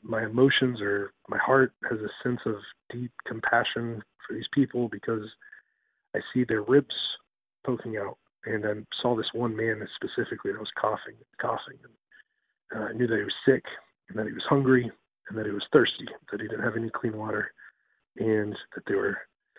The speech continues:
yeah, poor. And I just had a sense that they were hated by the people groups around them, that they were oppressed. And I knew that I knew that they were slaves, that they actually faced modern day slavery. And man, uh, the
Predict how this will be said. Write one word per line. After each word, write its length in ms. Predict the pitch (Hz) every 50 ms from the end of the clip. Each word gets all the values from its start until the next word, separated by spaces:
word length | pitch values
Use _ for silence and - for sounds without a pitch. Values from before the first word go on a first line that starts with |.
| - - _ _ -
yeah, 220 | 117 117 101 - - _ _ -
poor. 480 | - 143 139 135 131 127 127 117 - - - _ _ -
And 200 | 110 110 107 104 113
I 60 | 110
just 160 | 110 - - -
had 120 | 143 120
a 60 | 113 110 - - -
sense 220 | 139 127 127 123 - -
that 100 | 117 104 - -
they 100 | 113 113
were 160 | 113 110 101 - -
hated 300 | 131 127 123 131 127 -
by 100 | 123 110
the 80 | - 104
people 280 | - - 135 - - -
groups 200 | 127 123 - - -
around 280 | 113 120 120 123 123
them, 120 | 120 120 117
that 120 | 110 104 -
they 80 | 107
were 160 | 107 98 104 - -
oppressed. 300 | - 135 127 123 113 - - - - - _ _ _ _ _ _ _ _ _ _ _ _ _ _ _ -
And 420 | 113 120 117 117 117 113 113 104 - - - -
I 140 | 117 117
knew 640 | 117 113 117 120 123 127 139 143 139 139 135 135 131 - - _ _ - _ -
that 80 | 117 117
I 100 | 117 110
knew 200 | 113 123 127 120
that 80 | 113 -
they 60 | - 113
were 120 | 104 95 - - -
slaves, 320 | 110 107 104 90 - - - - -
that 80 | 113 - -
they 120 | 113 110
actually 340 | 107 110 107 - - 107 107 - -
faced 200 | 117 113 110 - - - - - - - _ _ -
modern 300 | 117 110 110 113 110 104
day 260 | 104 104 104 104 104 - - _ - - -
slavery. 400 | 110 110 113 110 107 101 104 - _ _ _ _ _ _ -
And 80 | 120 120
man, 260 | 143 156 131 110 - - _ _ _ - -
uh, 420 | - - - - - - - - - - - - - - - - - - - - - -
the 100 | 117